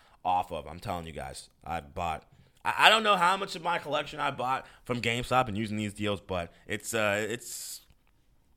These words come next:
it's a good fraction. It's a good fraction. It's a good percentage for sure. But all this glowing and, and, and, and, you know, f-, giving GameStop its flowers, we cannot deny that it's still GameStop. Okay, it's still GameStop, and they still do some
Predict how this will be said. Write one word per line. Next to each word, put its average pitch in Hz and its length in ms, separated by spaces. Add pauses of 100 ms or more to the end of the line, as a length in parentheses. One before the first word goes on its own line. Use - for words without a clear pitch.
(180)
it's - 100
a 165 40
good 170 160
fraction. 113 400
It's 92 100
a 123 40
good 120 140
fraction. 101 360
It's - 80
a 90 40
good 110 120
percentage 76 400
for - 140
sure. 64 320 (1160)
But - 120
all 262 180
this 240 160
glowing 202 560
and, 147 340
and, 127 400
and, 113 220
and, 113 360
you 123 80
know, 104 460
f-, - 200 (140)
giving 180 380
GameStop 160 400
its - 120
flowers, 156 680 (420)
we 185 180
cannot 226 440
deny 110 580 (260)
that 90 100
it's 101 140
still 110 480 (260)
GameStop. - 560 (720)
Okay, 87 300
it's 98 120
still 110 360
GameStop, 92 480
and 80 80
they 90 80
still 104 160
do 104 120
some 87 220